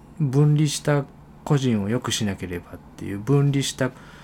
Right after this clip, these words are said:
何か満たされていないような感覚が、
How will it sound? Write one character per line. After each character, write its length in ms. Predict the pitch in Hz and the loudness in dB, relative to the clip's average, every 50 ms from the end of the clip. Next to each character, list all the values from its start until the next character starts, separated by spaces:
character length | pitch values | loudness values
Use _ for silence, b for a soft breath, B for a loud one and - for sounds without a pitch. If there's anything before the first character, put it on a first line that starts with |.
| B B B | B B B
何 260 | 127 135 139 135 131 | -4 -2 0 -2 -2
か 320 | 123 - 107 101 98 - - | -2 -4 -4 -4 -4 -6 -6
満 180 | 120 120 113 110 | -6 -6 -4 -2
た 120 | - 120 | -2 -2
さ 140 | 120 - 131 | -2 0 0
れ 100 | 123 113 | -2 -2
て 140 | - - 101 | -2 -4 -4
い 100 | 95 95 | -4 -4
な 200 | 101 104 107 101 | -2 -4 -4 -4
い 80 | 95 90 | -4 -6
よ 100 | 90 87 | -6 -8
う 20 | |
な 120 | 82 82 | -10 -10
感 260 | 82 - - 98 92 92 | -12 -10 -8 -8 -8 -8
覚 280 | - 90 85 - 92 | -8 -10 -10 -8 -8
が、 200 | 92 92 90 92 | -8 -8 -8 -10